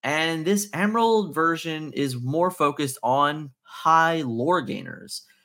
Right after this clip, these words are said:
Kuzco, Mad Hatter, Ray, um, you know, adding the evasiveness, of course, of the Genie, Tinkerbell, Ray, and even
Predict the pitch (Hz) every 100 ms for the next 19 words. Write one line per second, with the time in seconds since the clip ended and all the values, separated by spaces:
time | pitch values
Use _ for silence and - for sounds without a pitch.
0 | _ _ - 208 208 202 110 95 - 110
1 | 143 185 170 165 160 110 95 - _ 117
2 | 110 160 180 131 98 - _ _ _ _
3 | - 104 107 107 104 101 101 _ - 127
4 | 117 110 107 - - 143 175 160 143 127
5 | 151 160 131 123 120 107 127 123 117 117
6 | 117 113 113 - _ _ 117 113 113 143
7 | 143 139 131 131 156 139 131 127 123 123
8 | 104 123 127 123 117 104 110 98